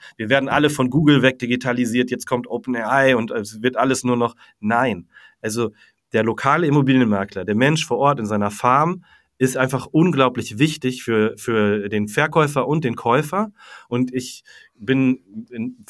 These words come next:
eigentlich fest davon überzeugt, dass das auch in den nächsten fünf bis zehn Jahren sich nicht signifikant ändern wird. Ähm, und deswegen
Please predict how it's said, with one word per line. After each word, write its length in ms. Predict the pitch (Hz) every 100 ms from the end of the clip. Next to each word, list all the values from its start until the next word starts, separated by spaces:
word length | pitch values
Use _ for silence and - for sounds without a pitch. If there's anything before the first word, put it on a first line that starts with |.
| -
eigentlich 260 | 127 123
fest 320 | - 160 151
davon 300 | 143 135 139
überzeugt, 560 | 120 110 107 - 123 123
dass 120 | 110
das 200 | - 110
auch 120 | 107
in 100 | 120
den 200 | 117 113
nächsten 540 | 117 143 143 127 123 - _
fünf 360 | - 147 175 -
bis 180 | 123
zehn 240 | - 127 127
Jahren 400 | 113 120 127 127 _
sich 380 | - 117 - -
nicht 360 | 110 135 180 -
signifikant 640 | 165 160 160 147 151 147
ändern 400 | 131 180 143 104
wird. 260 | 92 85 _ _ - - 85 -
Ähm, 440 | 113 110 110 110 _ _ _ _ _
und 220 | 117 123
deswegen 720 | 127 131 139 147 170 220 -